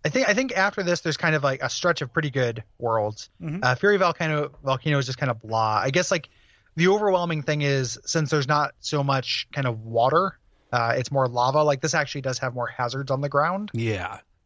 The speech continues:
Speaker 2: But,
Speaker 1: than
Speaker 2: like,
Speaker 1: you'd expect.
Speaker 2: Peach has a lot of health, especially if you're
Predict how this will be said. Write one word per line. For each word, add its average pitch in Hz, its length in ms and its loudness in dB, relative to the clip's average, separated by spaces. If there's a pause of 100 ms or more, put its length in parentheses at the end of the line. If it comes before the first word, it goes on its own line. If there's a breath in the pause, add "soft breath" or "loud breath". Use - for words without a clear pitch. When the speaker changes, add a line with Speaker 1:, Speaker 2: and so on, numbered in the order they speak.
(120)
Speaker 2:
But, 139 180 -2
Speaker 1:
than 160 80 0
Speaker 2:
like, 175 60 4
Speaker 1:
you'd 175 100 2
expect. - 500 -4 (120)
Speaker 2:
Peach 202 280 -2
has 113 640 2
a 113 80 -6
lot 101 200 -4
of - 100 -16
health, 202 400 -4
especially 113 400 -4
if 95 60 -8
you're 98 100 -10